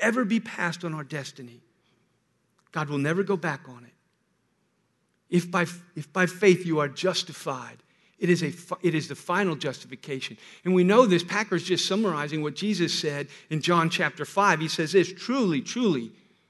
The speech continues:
truly," twice, you know, "Hear me out," right? "Truly, truly, I'm saying to you," hear me now,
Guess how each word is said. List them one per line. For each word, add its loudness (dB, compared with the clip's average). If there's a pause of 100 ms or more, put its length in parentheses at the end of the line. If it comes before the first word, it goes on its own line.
(120)
truly," 0 (200)
twice, 0
you -4
know, -2
"Hear 0
me 4
out," 2 (400)
right? 0
"Truly, 6
truly, 0
I'm -10
saying 4
to 0
you," -4 (200)
hear 0
me 2
now, -6